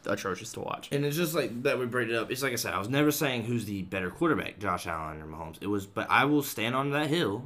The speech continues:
Speaker 2: I have for three days. Josh Allen is a better football player than Patrick Mahomes. And I don't think that's that crazy to say. He's a better football player.
Speaker 1: Yeah.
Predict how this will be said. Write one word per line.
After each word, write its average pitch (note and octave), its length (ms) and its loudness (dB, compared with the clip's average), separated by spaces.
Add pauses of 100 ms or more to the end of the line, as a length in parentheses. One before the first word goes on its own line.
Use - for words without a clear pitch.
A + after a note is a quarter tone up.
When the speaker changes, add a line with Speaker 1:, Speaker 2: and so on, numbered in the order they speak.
Speaker 2:
I G2 140 0
have A#2 220 -2
for B2+ 120 -4
three C3+ 220 0
days. A#2 420 0
Josh A2+ 320 2
Allen B2+ 220 4
is G#2 80 -2
a A2 80 0
better G#2+ 180 0
football A#2 240 -4
player F#2+ 380 -4 (200)
than F#2+ 200 -4
Patrick F#2+ 300 -4
Mahomes. G2+ 280 -2 (460)
And F2+ 200 0
I F2+ 120 4
don't F#2+ 260 2
think G2+ 140 2
that's F#2+ 140 2
that F#2+ 120 4
crazy F#2+ 300 0
to - 60 -2
say. G#2 220 2
He's F#2 280 0
a F#2 80 2
better F#2 180 2
football G2 260 2
player. D#2+ 340 -4
Speaker 1:
Yeah. - 120 -6